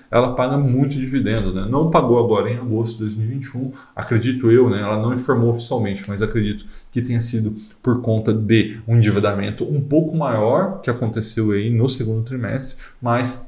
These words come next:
muito provavelmente ela vai voltar a pagar dividendos gordos nos próximos trimestres, né? Então ela pagou nos últimos dois meses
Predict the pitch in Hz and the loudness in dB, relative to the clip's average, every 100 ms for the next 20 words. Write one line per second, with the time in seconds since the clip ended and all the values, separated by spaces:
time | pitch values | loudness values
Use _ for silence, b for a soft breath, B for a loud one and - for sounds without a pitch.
0 | - 110 117 143 160 143 143 147 123 117 | -8 0 2 2 2 2 2 0 -2 -2
1 | 117 117 113 143 139 113 113 107 98 101 | -2 0 2 0 0 -2 -2 -2 -2 -2
2 | 104 101 110 101 101 104 107 - B B | -2 0 0 -2 -2 0 0 -4 B B
3 | 120 127 127 - - - 104 - 107 - | 2 2 2 -4 -14 0 0 0 -4 -4
4 | 110 82 - - - - 101 107 107 107 | -4 -2 -4 -4 -8 -6 -4 -4 -2 -4
5 | 101 98 98 95 95 92 101 98 98 95 | -4 -4 -2 -2 -2 -4 -2 0 0 0
6 | 90 | -2